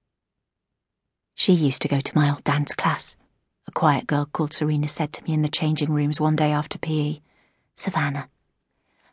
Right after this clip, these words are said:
Her parents are really rich, and her mum takes her to a beauty salon every month to get a spray tan and her nails and eyebrows done." Pathetic, huh? <laughs> She's just fake, fake, fake.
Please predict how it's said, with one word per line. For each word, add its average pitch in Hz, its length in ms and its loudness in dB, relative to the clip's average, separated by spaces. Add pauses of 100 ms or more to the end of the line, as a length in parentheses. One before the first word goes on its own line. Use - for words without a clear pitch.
Her 180 80 0
parents 160 420 -2
are 147 60 0
really 147 240 -6
rich, 156 400 -6 (240)
and 151 100 -4
her 143 60 -2
mum 151 200 -4
takes - 300 -4
her 143 80 0
to - 140 -2
a 143 60 0
beauty 156 320 -6
salon 151 380 -2
every 156 220 -6
month 151 240 -2
to 180 80 -4
get 160 160 -4
a 147 40 -4
spray 160 300 -2
tan 151 240 -2
and 147 140 0
her 156 60 0
nails 160 320 0
and 160 100 2
eyebrows 165 500 0
done." 156 280 -2 (480)
Pathetic, - 540 6
huh? 247 180 8 (500)
<laughs> - 80 6 (360)
She's - 200 0
just - 200 4
fake, 214 440 4 (220)
fake, 240 440 4 (120)
fake. - 560 -2